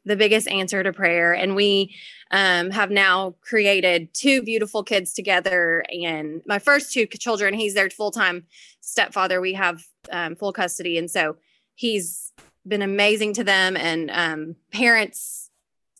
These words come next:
as if he was their biological father. And so we have such a, you know, beautiful family, and we are so thankful. But at the same time, I've walked through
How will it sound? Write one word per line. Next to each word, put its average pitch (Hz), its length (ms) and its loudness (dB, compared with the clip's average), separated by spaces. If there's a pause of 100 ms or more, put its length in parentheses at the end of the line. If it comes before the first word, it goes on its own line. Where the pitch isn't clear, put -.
as 202 220 0
if 202 400 0 (140)
he 214 180 -6
was 208 120 -4
their 202 120 0
biological 185 580 0
father. 175 380 -2
And 160 300 -8 (640)
so 233 160 -2
we 240 100 4
have 269 180 2
such 359 220 -2
a, 202 180 0 (440)
you 254 100 -4
know, 202 140 2
beautiful 220 840 -2
family, 220 540 -2
and 202 140 -2
we 220 180 2
are 208 120 2
so 208 600 2
thankful. 190 580 -4
But 196 160 2
at 202 140 0
the 196 100 0
same 220 340 -4
time, 185 420 0 (140)
I've 185 260 -2 (200)
walked 196 440 0
through 190 680 -4